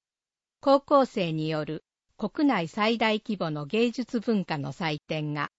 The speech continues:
東京国際フォーラム、小金井宮地楽器ホールなど、都内各地で開催されます。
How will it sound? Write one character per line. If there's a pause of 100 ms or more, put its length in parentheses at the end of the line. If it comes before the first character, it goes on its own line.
(360)
東
京
国
際
フ
ォ
ー
ラ
ム、 (500)
小
金
井 (160)
宮
地
楽
器
ホ
ー
ル
な
ど、 (400)
都
内
各
地
で
開
催
さ
れ
ま
す。